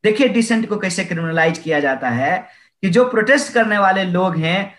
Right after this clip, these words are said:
उनको खालिस्तानी कहा जा रहा है, उनको टुकड़े टुकड़े gang का member कहा जा रहा है, उनको देशद्रोही कहा जा रहा है।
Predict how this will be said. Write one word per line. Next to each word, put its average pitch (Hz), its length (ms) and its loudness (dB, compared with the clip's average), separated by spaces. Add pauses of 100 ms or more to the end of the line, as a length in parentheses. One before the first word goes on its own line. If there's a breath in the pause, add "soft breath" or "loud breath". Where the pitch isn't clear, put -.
(140)
उनको 170 240 0
खालिस्तानी 170 640 2
कहा 160 240 2
जा 156 160 4
रहा 147 220 2
है, 143 360 -2 (160 loud breath)
उनको 165 220 0
टुकड़े 170 380 2
टुकड़े 170 360 4
gang 160 320 2
का 165 100 0
member 156 340 2
कहा 151 220 0
जा 147 160 2
रहा 139 200 -2
है, 135 360 -6 (180 loud breath)
उनको 170 260 2
देशद्रोही 160 560 4
कहा 151 240 4
जा 143 160 2
रहा 135 240 -2
है। 131 360 -4